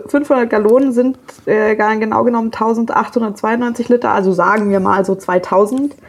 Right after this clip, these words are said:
Weil ich habe mich dann direkt gefragt, also, wie ist denn das? Ne? Ich krieg jetzt,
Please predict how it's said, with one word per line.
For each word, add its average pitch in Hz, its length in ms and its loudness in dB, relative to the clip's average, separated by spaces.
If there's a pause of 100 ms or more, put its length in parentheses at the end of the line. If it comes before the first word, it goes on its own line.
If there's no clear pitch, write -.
(240)
Weil 190 400 2
ich - 100 -6
habe 240 120 0
mich 233 80 -2
dann 214 140 0
direkt 220 260 0
gefragt, 196 640 -2
also, 185 420 0 (720)
wie 262 120 6
ist - 140 2
denn 208 80 4
das? 165 320 0 (260)
Ne? 226 200 4 (420)
Ich 240 160 2
krieg 285 220 2
jetzt, 262 340 0